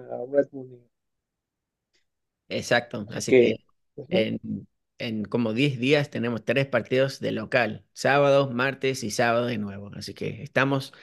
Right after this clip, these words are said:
Speaker 2: de fiesta acá en Columbus.
Speaker 1: <laughs> Sí, sí. Así que todos invitados, como siempre, el,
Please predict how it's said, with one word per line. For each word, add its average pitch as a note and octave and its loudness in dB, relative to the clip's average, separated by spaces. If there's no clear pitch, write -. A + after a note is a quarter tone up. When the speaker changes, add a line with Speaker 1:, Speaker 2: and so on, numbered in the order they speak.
Speaker 2:
de G#2+ 2
fiesta A2 0
acá - 0
en A#2 0
Columbus. G#2+ 0
Speaker 1:
<laughs> - 2
Sí, C3+ 0
sí. B2+ 0
Así B2+ -4
que A#2+ 6
todos D#3+ 10
invitados, D#3 10
como C#3 6
siempre, E3 10
el, B2 0